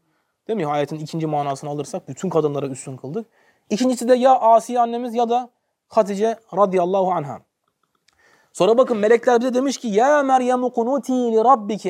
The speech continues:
Ey Meryem Rabbine itaatte devamlı ol.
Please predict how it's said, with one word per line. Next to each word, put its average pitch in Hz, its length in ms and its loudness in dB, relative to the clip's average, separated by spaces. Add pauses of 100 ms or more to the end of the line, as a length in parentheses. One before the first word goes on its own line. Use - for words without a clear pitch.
Ey 285 220 2
Meryem 214 480 2 (1080)
Rabbine 233 840 0 (800)
itaatte 190 760 0
devamlı 170 460 2
ol. 139 200 -4